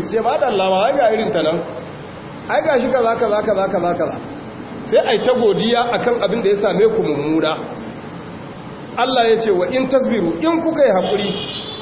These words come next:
wa tattaku, kuka tsara dokokin Allah, kuka yi wa Allah da'a, la yadurrukum kaiduhum shay'an." Duk wani mummunan tanadin su ba zai cutar da ku da komai ba,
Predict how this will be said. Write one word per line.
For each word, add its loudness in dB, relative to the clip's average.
wa 2
tattaku, 2
kuka 0
tsara 2
dokokin 2
Allah, 0
kuka 2
yi 2
wa 4
Allah 2
da'a, -2
la 2
yadurrukum 2
kaiduhum 2
shay'an." 2
Duk 2
wani 4
mummunan 2
tanadin 2
su -2
ba 2
zai 4
cutar 0
da 2
ku 0
da 4
komai 4
ba, 0